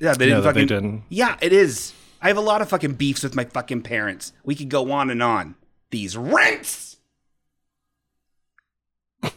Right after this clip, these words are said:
Speaker 1: <laughs>
Speaker 2: Let's get us back on a happy mode, man.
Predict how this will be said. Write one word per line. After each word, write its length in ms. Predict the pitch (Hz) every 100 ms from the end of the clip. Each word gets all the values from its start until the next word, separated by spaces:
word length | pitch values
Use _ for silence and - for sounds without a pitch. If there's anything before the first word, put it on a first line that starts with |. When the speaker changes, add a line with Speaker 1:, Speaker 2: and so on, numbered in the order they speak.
| - -
Speaker 1:
<laughs> 40 | 175 - - - - - - - - - 494 - 508 440 - - 285 302 - - 190
Speaker 2:
Let's 180 | 240 220
get 200 | 202 220
us 140 | 202
back 300 | 160 165 160
on 140 | 156 135
a 200 | 123 117
happy 560 | 123 123 117 107 98 110 - _ -
mode, 460 | 156 120 98 90 73
man. 340 | 98 104